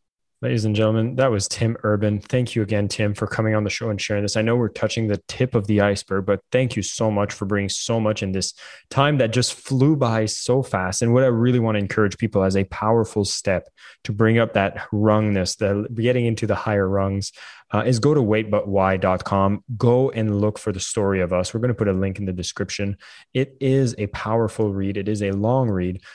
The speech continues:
but I swear it is a well-invested time that will make you laugh and giggle, but also realize how much we can fall prey to these echo chambers,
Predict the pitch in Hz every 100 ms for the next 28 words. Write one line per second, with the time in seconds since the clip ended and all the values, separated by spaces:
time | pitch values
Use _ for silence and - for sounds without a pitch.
0 | - 107 101 - 113 107 98 95 98 95
1 | 95 104 113 107 101 - 98 - 107 95
2 | 95 95 98 101 104 - 92 92 104 120
3 | 139 117 98 110 95 87 85 - - -
4 | - 107 110 107 101 90 95 95 90 90
5 | - - 113 113 117 107 107 - 95 95
6 | - 98 92 92 107 95 101 92 90 92
7 | 104 95 98 95 95